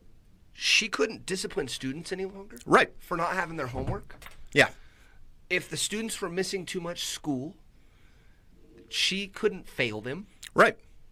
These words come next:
Speaker 1: Like, you remember going to school.
Speaker 2: Yeah.
Speaker 1: You got your ass whooped if you didn't go to school. Remember, like, I don't know when you were in high school, but when I was in high school and they started the caller I D thing when we ditched school.
Speaker 2: Yeah.
Speaker 1: Oh, fuck. That
Speaker 2: <laughs>
Speaker 1: fucked our whole program up.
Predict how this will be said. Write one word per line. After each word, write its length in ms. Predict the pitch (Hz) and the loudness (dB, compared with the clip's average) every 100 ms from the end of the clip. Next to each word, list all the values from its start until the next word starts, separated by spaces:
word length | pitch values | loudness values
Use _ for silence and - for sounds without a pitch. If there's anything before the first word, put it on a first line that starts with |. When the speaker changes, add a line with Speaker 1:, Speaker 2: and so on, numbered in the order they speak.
| - | 4
Speaker 1:
Like, 240 | 190 196 | 4 4
you 220 | 202 240 | 2 2
remember 220 | 277 180 139 | 6 4 6
going 160 | 143 | 2
to 60 | 123 | 2
school. 400 | - 135 196 220 - | 0 4 4 2 4
Speaker 2:
Yeah. 240 | 208 208 - | 8 8 6
Speaker 1:
You 100 | 269 | 6
got 160 | - | 8
your 100 | 151 | 10
ass 260 | 214 269 185 | 10 10 8
whooped 280 | 147 139 175 | 4 4 2
if 140 | 165 | -2
you 60 | 165 | 2
didn't 160 | 160 | 4
go 100 | 151 | 4
to 60 | 139 | 2
school. 280 | - 156 151 | 2 2 6
Remember, 380 | 175 214 180 156 | 8 8 6 6
like, 240 | 165 151 | 4 6
I 100 | 151 | 6
don't 120 | 208 196 | 6 8
know 260 | 175 147 - | 6 4 -4
when 180 | 160 160 | -2 0
you 120 | 170 | 4
were 40 | 214 | 4
in 60 | |
high 120 | 147 143 | 4 2
school, 160 | 143 | 0
but 60 | 127 | 2
when 20 | 143 | 6
I 120 | 202 | 8
was 100 | 160 | 6
in 80 | 143 | 4
high 160 | 143 | 2
school 220 | 131 143 | 2 -2
and 100 | 135 | -2
they 80 | 135 | -2
started 280 | 131 165 131 | 0 0 0
the 60 | 120 | 2
caller 260 | 175 147 | 4 6
I 100 | 127 | 4
D 140 | 143 190 | 2 -2
thing 240 | 135 120 | -2 -2
when 120 | 120 | -2
we 120 | 120 | -2
ditched 360 | 98 120 151 - | -2 0 0 0
school. 460 | - 160 180 202 - - - - - | 0 2 4 2 -4 -20 -18 -18 8
Speaker 2:
Yeah. 220 | 131 131 160 95 | 10 10 8 8
Speaker 1:
Oh, 60 | 190 | 6
fuck. 320 | - 220 127 | 8 8 8
That 160 | 147 - | 8 6
Speaker 2:
<laughs> 0 | |
Speaker 1:
fucked 260 | - 143 | 4 4
our 80 | 135 | 4
whole 160 | 135 147 | 4 4
program 440 | 160 208 156 117 | 4 4 4 4
up. 200 | 92 - | 0 -8